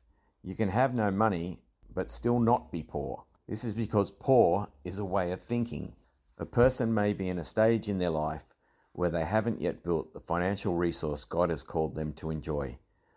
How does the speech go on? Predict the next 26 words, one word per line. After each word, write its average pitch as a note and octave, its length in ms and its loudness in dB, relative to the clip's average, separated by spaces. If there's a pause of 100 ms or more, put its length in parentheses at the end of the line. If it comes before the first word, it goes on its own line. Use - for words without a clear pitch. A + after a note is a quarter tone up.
(240)
But E2+ 140 -2
with F#2 180 0
a F2+ 40 0
foundation G2 640 0
based G2 360 0
on E2 180 -2
godly F#2 340 0
principles, D2 760 -6
the D#2 100 -8
fruit G2+ 400 0
will G2+ 120 0
follow D2+ 500 0 (380)
if D#2+ 200 -6
their D#2+ 160 0
thinking F2+ 720 -2
lines F2 360 0
up E2+ 200 2
with D#2 140 -6
the E2 60 -2
Word D#2+ 260 2
of D2 120 -4
God. C#2+ 360 -2 (1080)
Poor A#2+ 460 6
is F#2+ 220 -8
not - 240 -4
permanent. G#2+ 460 0